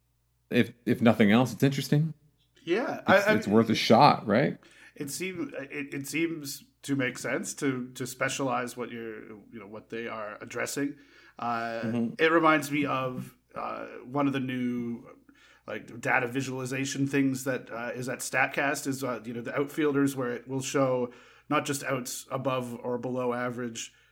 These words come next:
Speaker 2: in general, but
Speaker 1: Mm-hmm.
Speaker 2: we'll, we'll show you the direction where, you know, where a, where a player is,
Speaker 1: Mm-hmm.
Speaker 2: is adding outs above average or losing them.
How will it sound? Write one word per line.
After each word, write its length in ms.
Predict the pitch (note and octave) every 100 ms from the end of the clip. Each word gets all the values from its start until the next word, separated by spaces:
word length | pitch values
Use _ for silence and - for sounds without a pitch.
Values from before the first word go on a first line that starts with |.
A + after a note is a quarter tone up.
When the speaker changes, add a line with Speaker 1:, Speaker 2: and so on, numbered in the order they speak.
| _
Speaker 2:
in 180 | C3 C3
general, 360 | C3+ D3+ C#3+
but 120 | B2+ C3
Speaker 1:
Mm-hmm. 80 | A#2 B2 -
Speaker 2:
we'll, 40 | C#3
we'll 60 | C#3
show 140 | C#3+
you 140 | C#3 C3
the 80 | C3
direction 640 | C3+ C#3 C#3 C3 G2 - _ _ _ -
where, 500 | A#2 A2+ A2+ A2 G#2+ - -
you 80 |
know, 80 | A#2+
where 160 | A#2+ A#2+
a, 320 | A#2+ C#3 C#3
where 160 | C3+ B2
a 40 |
player 460 | C#3 A#2+ A2+ A2 - - _ _
is, 280 | - A2+ - _ -
Speaker 1:
Mm-hmm. 440 | B2+ B2 A2 F3
Speaker 2:
is 160 | F3 C#3+ -
adding 640 | C#3+ C3+ C3+ C3 B2 A#2+ -
outs 220 | C3+ -
above 240 | C#3 B2+
average 320 | B2 A#2+ B2 C3+
or 160 | C#3
losing 400 | A#2+ D3+ C3 A#2+
them. 260 | G2 G2+